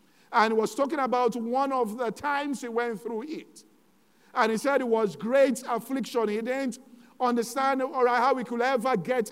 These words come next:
out of this situation. That's why it's called quicken the dead, which means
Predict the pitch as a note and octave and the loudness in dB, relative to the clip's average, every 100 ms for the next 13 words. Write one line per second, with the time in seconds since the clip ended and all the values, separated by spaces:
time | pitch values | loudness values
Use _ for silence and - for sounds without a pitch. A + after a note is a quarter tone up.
0 | - A#3+ A3+ A3+ F3+ A3 - G3+ F3+ F#3 | -2 -2 -2 -6 -4 -6 -6 -12 -6 -8
1 | - C#3+ - _ _ _ _ _ _ _ | -8 -16 -20 _ _ _ _ _ _ _
2 | D#3 A#3+ A3+ C4+ A#3+ G3+ A#3+ A#3+ A#3+ - | 2 2 2 2 0 2 2 2 0 -2
3 | C#4 D4 C#4 A#3 A3 G#3 F3 C#4 A3+ B3+ | -4 -2 0 2 2 0 -2 -4 -4 -4
4 | C4+ C4+ - | -4 -4 -6